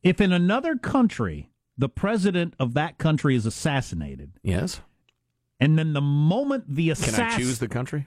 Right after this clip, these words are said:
Speaker 2: Oh, this is a hypothetical. I'm
Speaker 1: The
Speaker 2: sorry.
Speaker 1: moment the assassin is brought out to the public, the cops somehow allow the assassin to be assassinated himself.
Speaker 2: No! Oh, no! Oh, no! Now he can't talk. Oh, no!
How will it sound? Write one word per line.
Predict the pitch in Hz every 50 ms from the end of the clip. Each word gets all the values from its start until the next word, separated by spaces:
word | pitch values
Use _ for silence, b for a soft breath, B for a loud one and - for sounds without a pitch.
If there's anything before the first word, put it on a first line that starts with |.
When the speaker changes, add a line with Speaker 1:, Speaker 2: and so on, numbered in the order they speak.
| -
Speaker 2:
Oh, | - - 165 151
this | 151 156 - -
is | 123 123
a | 117
hypothetical. | 113 117 101 104 92 95 92 80 - - -
I'm | 151 151
Speaker 1:
The | 202 220 208
Speaker 2:
sorry. | 175 175 170 170
Speaker 1:
moment | 180 208 247 277 294 302 294 -
the | - 196 180
assassin | 165 - - 233 233 226 220 196 - - 226 233 214 160 139 131 135
is | - 123 139 147 131
brought | 120 107 135 147 160 165 165 151 139 - _ _
out | 160 185 202 170 151 -
to | 190 165
the | 165
public, | - - 208 202 151 127 113 101 98 - -
the | 127 113 143 143
cops | - - 196 190 190 190 - -
somehow | - - - - - - 202 220 214 185 - 180 170 175 175
allow | 160 139 143 143 139 156 160 147 151 131 117 107 104 - b b b b b
the | b 170 147
assassin | 139 - - 208 196 208 196 - - 185 156 135
to | - 170
be | 151 180 175 151 - -
assassinated | 143 135 - - - 180 165 165 151 - 156 147 143 147 139 131 117
himself. | 117 107 - 220 302 349 370 403 427 415
Speaker 2:
No! | 349 269 240 294
Oh, | 349 381 415 415 359
no! | 294 349 403 403 381 330 180 120 104 104 117 - -
Oh, | 311 370
no! | 359 370 381 381 339 240 165 156 160
Now | 160 214 254 285 302
he | 302
can't | 214 - 285 277 262 190 -
talk. | 269 285 269 190 147 147 233 269
Oh, | 294 311
no! | 320 320 320 311 285 185 95 71 64 64 - _